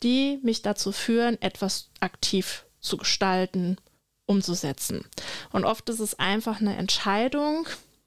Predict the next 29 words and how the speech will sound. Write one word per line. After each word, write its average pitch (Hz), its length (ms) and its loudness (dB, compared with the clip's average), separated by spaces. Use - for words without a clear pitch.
ich - 180 -2
gehe 214 260 2
in 175 100 -4
diesen 262 380 2
Weg 247 340 2
oder 214 640 2
ich - 340 -4
beantworte 214 540 2
beispielsweise 202 720 0
zuerst - 360 -4
diese 262 240 2
E-Mail 220 600 2
oder 208 420 0
ich - 220 -4
mache 196 200 0
in 202 100 4
der 185 120 2
Einsatzstelle 196 880 2
oder 196 300 2
wo 185 100 0
auch - 180 -2
immer 208 300 2
zuerst 185 380 0
diese 202 260 2
Tätigkeit - 800 -2
anstelle 180 420 0
der 160 140 -4
anderen 143 300 -4
Tätigkeiten. - 920 -6